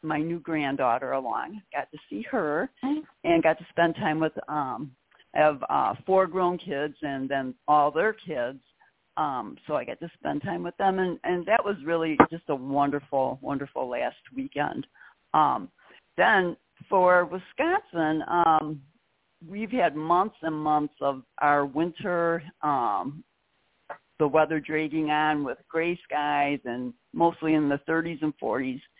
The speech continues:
Speaker 1: And over the past week, it has been up in the seventies. Um, I
Speaker 2: Wow.
Speaker 1: can tell that everybody in Wisconsin <laughs> has kind of a spring fever because, um, it's like, oh, they're y-, just in awe of being able to walk out of the house without a coat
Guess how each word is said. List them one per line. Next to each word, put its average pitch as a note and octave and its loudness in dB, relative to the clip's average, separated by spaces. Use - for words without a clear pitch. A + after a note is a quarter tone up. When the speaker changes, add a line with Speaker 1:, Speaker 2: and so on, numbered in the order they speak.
Speaker 1:
And D#3+ 6
over D3+ 4
the D3 4
past G3+ 2
week, F#3 -12
it - -6
has D#3 -8
been C#3+ -4
up - -4
in D3 -2
the A#2+ -6
seventies. G#3 -4
Um, D3 4
I D3 4
Speaker 2:
Wow. - 2
Speaker 1:
can D#3 0
tell E3 2
that D3+ 2
everybody E3 2
in D3+ 0
Wisconsin D#3+ -2
<laughs> G3+ -2
has G#3 4
kind G#3+ 4
of F#3+ 0
a D3 -2
spring G3 -2
fever F#3 -2
because, E3 0
um, C#3+ 4
it's - -14
like, D3+ 0
oh, C#3+ -8
they're E3+ 2
y-, F3 -6
just F#3 2
in E3+ 4
awe D#3+ 4
of F#3 -8
being E3 -6
able D#3+ -2
to F3+ -12
walk C#3+ 0
out C#3 0
of C#3+ -6
the C#3+ 0
house D#3+ -2
without C#3+ -4
a C3 -8
coat D3 -8